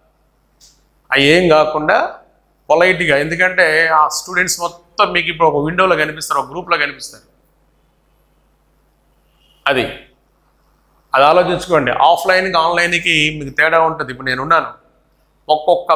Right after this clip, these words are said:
బ్యాచ్కి మన స్టూడెంట్స్కి కూడా తెలుసు, రెండు వేల ఐదు వందల మందికి కూడా ఒక బ్యాచ్కి చెప్పిన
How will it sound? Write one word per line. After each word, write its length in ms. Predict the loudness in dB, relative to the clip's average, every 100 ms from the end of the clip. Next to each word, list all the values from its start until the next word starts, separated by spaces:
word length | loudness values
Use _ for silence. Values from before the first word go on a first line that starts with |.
| 2
బ్యాచ్కి 460 | 0 0 -6 -6 -8 -10 _ _ _ _ _ _ _ _ -6
మన 140 | -2 -2
స్టూడెంట్స్కి 380 | 0 0 -2 -2
కూడా 120 | 0 2
తెలుసు, 240 | 0 -6 -14 -20 _ _ _ _ -4 0
రెండు 280 | 2 2 2
వేల 180 | 4 4 2 0
ఐదు 120 | -2
వందల 220 | -2 0 -2 0
మందికి 280 | -2 -4 -4
కూడా 120 | 0 0
ఒక 80 | 0
బ్యాచ్కి 280 | 0 -2 -6
చెప్పిన 220 | -10 -12